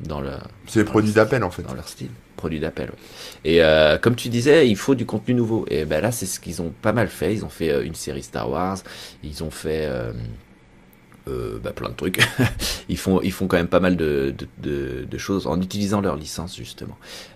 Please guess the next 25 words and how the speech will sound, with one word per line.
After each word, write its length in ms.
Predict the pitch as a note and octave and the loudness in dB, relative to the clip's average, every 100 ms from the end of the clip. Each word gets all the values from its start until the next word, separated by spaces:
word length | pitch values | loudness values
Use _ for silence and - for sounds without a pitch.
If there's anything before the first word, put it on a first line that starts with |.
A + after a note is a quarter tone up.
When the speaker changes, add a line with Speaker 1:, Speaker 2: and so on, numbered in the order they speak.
| - | -8
Speaker 1:
Euh, 440 | C#2 C2+ C2+ C2+ - | -4 -4 -4 -4 0
et, 280 | F#2 F#2 F2 | 4 8 8
euh, 540 | D#2 D2 C2+ C2+ C#2 | 6 4 4 2 -2
ce 120 | C#2+ | -4
qui 100 | - | -6
est 20 | D2 | -6
intéressant, 480 | D2 D2 - A2+ | -2 -4 -2 -4
c'est 160 | A#2 F2 | -4 -6
de 80 | - | -8
se 340 | - D2+ D2+ | -8 -6 -6
dire 240 | D#2 D#2+ C#2+ | -4 -2 -2
aussi 320 | D#2 - A2 | -2 -6 -4
qu'ils 420 | F2+ D2+ D2+ F2 | 0 0 -2 -2
visent 180 | F#2 F2+ | -2 0
les 160 | E2+ E2 | -2 -2
enfants, 360 | - B2 C#3+ - - - F2 | 0 0 0 -12 -20 -8 -2
la 120 | F2+ | 0
famille. 540 | - E2+ B2+ C3+ D#2+ - - - - - | 0 0 0 0 -4 -8 -20 -20 -20 -8
Et 240 | D#2 D#2 D2+ | -2 0 0
là-dessus, 300 | D#2 - B2+ | -2 -4 -4
c'est 160 | - | -4
peut-être 240 | - F#2+ E2 | -2 -4 -2
le 80 | |
créneau 380 | F2 - F2 G2 | -6 -4 -2 0
le 680 | F#2 D2 C#2+ C#2 C#2+ - | 0 0 -2 -4 -6 -8